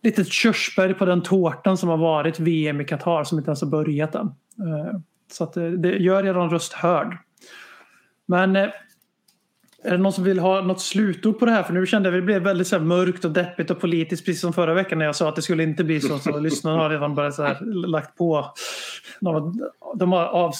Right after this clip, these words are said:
Speaker 1: de har av-, prenumererat på podden och gått in på någon mycket större, bättre podd med trehundratusen lyssningar i månaden, som våran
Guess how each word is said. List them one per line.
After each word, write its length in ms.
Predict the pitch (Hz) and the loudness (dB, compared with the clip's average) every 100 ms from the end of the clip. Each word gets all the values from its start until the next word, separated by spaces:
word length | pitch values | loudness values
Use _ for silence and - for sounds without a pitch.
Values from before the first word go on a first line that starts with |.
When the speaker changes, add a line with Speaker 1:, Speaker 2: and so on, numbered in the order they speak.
| 208 | 0
Speaker 1:
de 120 | 180 | 0
har 60 | |
av-, 460 | 180 175 170 196 165 156 | 2 0 0 -2 -2 0
prenumererat 560 | 180 165 160 160 160 | 0 0 0 0 0
på 60 | - | -4
podden 440 | - 156 147 160 | -2 -2 0 0
och 100 | 160 | 0
gått 160 | 160 160 | -2 0
in 140 | 165 | -2
på 80 | 160 | -2
någon 120 | 156 | -2
mycket 240 | 151 156 147 | -2 -4 -2
större, 300 | 165 156 165 | -2 0 0
bättre 300 | 151 147 160 | -2 -2 -4
podd 220 | 156 139 | -2 -4
med 100 | 147 | -4
trehundratusen 600 | 170 151 147 151 143 151 | -2 -2 -2 -6 -6 -6
lyssningar 420 | 147 - 151 151 | -6 -4 -4 -2
i 40 | |
månaden, 400 | 151 156 147 160 | -2 -2 0 -2
som 220 | 160 165 151 | -2 -4 0
våran 520 | 151 147 147 151 | 0 0 -2 -6